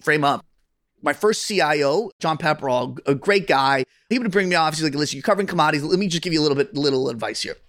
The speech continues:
You can never really predict the commodity price. So to insulate yourself, you better be owning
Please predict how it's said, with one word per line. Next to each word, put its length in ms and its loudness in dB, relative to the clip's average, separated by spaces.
You 100 4
can 220 0
never 280 2
really 340 2
predict 500 -2
the 120 -2
commodity 440 2
price. 380 0
So 560 -2
to 120 0
insulate 500 -4
yourself, 380 -2
you 140 0
better 300 0
be 320 -10
owning 560 0